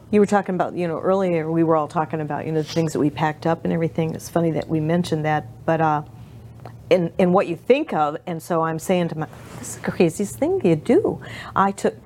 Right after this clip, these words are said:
my books that I'm writing, and I'm going, "What am I, what am I gonna do with all this stuff?" Well, I know it's in here and it's in here, but I'm gonna put it on the dining room table.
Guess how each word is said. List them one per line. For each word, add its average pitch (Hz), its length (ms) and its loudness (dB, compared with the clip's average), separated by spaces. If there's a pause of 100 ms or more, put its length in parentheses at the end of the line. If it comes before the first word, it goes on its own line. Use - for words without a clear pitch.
(320)
my 160 220 4
books 247 340 2
that - 140 0
I'm 269 240 2
writing, 175 480 -2 (600)
and 170 380 2
I'm 160 140 -6
going, 160 180 -6
"What 190 120 -14
am 226 100 -6
I, 220 140 -6
what 180 160 -6
am 240 80 0
I 240 40 0
gonna 175 160 -4
do 196 140 2
with 196 160 0
all 165 160 0
this 160 220 -4
stuff?" 208 340 -2
Well, 185 180 2
I 165 100 0
know 190 160 2
it's 214 160 -4
in 175 120 2
here 190 380 4
and 175 100 2
it's - 160 -4
in 156 140 0
here, 220 400 4
but 170 240 0 (420)
I'm 190 80 2
gonna 190 120 2
put 190 160 2
it 180 40 2
on 170 120 -2
the 156 80 -2
dining 170 300 0
room 156 160 -4
table. - 500 -6